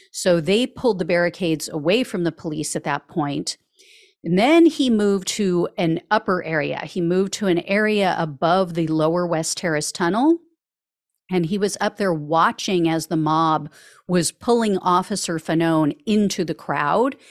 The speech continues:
And he was just sitting up there watching as they repeatedly assaulted him. So Bingert remained on the Capitol grounds until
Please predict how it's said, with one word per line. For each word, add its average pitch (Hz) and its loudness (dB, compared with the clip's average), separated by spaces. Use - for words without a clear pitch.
And 185 2
he 208 0
was 180 -2
just 233 0
sitting 294 4
up 277 0
there 254 2
watching 196 2
as 196 -2
they 190 0
repeatedly 196 -2
assaulted 170 -2
him. - -12
So 262 2
Bingert 330 4
remained 254 4
on 220 2
the 233 0
Capitol 220 -2
grounds 180 2
until 165 -2